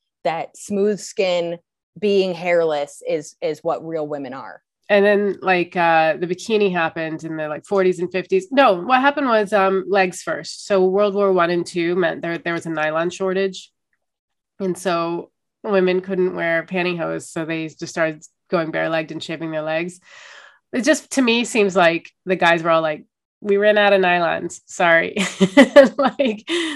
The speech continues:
Speaker 2: they're just lying. <laughs> Like, they just
Speaker 1: Yeah.
Speaker 2: packed them away in, in boxes. Like, "We don't have any more.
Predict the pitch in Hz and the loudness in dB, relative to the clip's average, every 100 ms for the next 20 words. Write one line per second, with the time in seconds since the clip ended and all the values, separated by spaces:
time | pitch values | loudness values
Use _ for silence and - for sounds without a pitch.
0 | 262 208 196 190 170 156 160 185 190 240 | -4 -2 -2 0 2 4 4 0 2 2
1 | - 262 262 285 240 220 226 254 185 180 | 6 6 6 4 2 0 2 4 4 2
2 | 175 165 160 156 - - 175 175 165 - | -4 -4 -4 -6 -12 -10 -8 -2 -2 -2
3 | 170 151 170 160 220 202 196 160 165 170 | -8 -6 -4 -4 -2 -2 0 -2 -4 -6
4 | 160 - - | -6 -6 -8